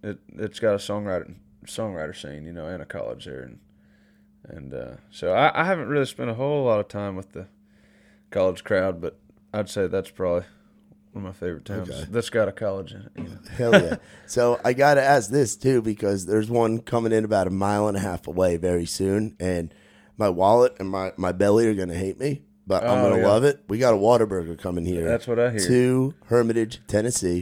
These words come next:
Speaker 2: which
Speaker 1: Yeah.
Speaker 2: I am so excited about.
Speaker 1: Yeah.
Speaker 2: It's open twenty-four hours, and I tend to get my munchies late at night.
Speaker 1: Yep.
Speaker 2: So I'm stoked. What is the Matt Daniel Whataburger order?
Speaker 1: Uh, patty melt, vanilla malt.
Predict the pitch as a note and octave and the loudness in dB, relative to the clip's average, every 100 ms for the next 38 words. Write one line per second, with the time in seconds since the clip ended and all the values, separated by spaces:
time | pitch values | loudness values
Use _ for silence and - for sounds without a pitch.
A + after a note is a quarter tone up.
0 | G2 C2 - - _ G#2+ A2+ F#2+ - - | -4 -10 -12 -16 _ -2 -2 -2 -10 2
1 | A2 G2+ - F2+ D#2+ D#2 E2 D2+ - F2+ | 4 4 -2 -8 -8 -8 -10 -10 -4 -2
2 | - A#2 G#2+ - A#2+ G2+ F#2 A2 C3+ B2+ | 2 2 2 -2 -2 0 4 6 6 4
3 | A#2+ - G2 G2 A#2 G#2 G#2+ G2+ G#2 B2 | 0 -6 -8 -4 -2 -2 -4 -4 -2 -4
4 | C3 B2+ A#2 C3 D3 - G3+ - - A2+ | -4 -6 0 2 2 -2 -4 -6 -2 2
5 | C3+ - _ - A2 A#2+ C3 B2 B2+ A2+ | 2 -2 _ -2 0 2 0 2 2 2
6 | - _ - B2 D#3 C3 C3 A#2+ A#2+ - | -2 _ 2 4 4 2 0 0 -4 -6
7 | A2 A2+ A2+ A2 A2 F#2+ G2 F#2+ F#2+ - | -2 0 0 0 -2 0 0 -2 -4 -6
8 | F2+ F2+ E2 E2 D#2 D2+ - E2+ D2 B1+ | -2 -2 -4 -10 -10 -16 -10 -8 -8 -12
9 | - _ _ _ - - - _ _ - | -20 _ _ _ -20 -20 -20 _ _ -20
10 | - _ _ _ - C#3 D3+ C3 A#2 G#2 | -20 _ _ _ 2 8 8 8 4 -2
11 | - - - - - - - D3 C#3+ C#3 | -14 -20 -20 -20 -20 -20 4 6 6 6
12 | D3 - G#2 A2+ C3 B2 B2 C3+ - | 2 2 -2 -2 0 0 0 0 -2